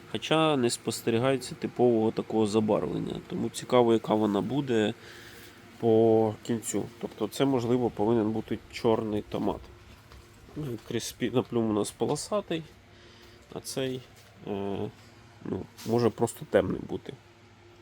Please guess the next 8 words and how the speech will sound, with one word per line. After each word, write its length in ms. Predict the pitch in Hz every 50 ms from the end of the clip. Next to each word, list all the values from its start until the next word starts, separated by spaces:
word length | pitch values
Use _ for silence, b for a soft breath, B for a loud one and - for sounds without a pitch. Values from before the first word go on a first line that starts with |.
| - - - - - - -
Хоча 480 | - - - - - 147 139 135 131 127
можу 340 | 123 113 110 98 104 117 110
помилятись. 600 | - - 95 87 76 62 50 - - - - - B B B B B B B B B B B B B B B B B -
Ну, 180 | 247 240 226 185
Віцере 440 | 214 - 131 - - 180 - 170 165
жовтий 560 | 143 147 147 139 131 - - 117 113 110 120 B B B B B
і 200 | - 78 78 143
Оранбело 600 | 113 110 117 113 104 104 117 123 120 110 107 107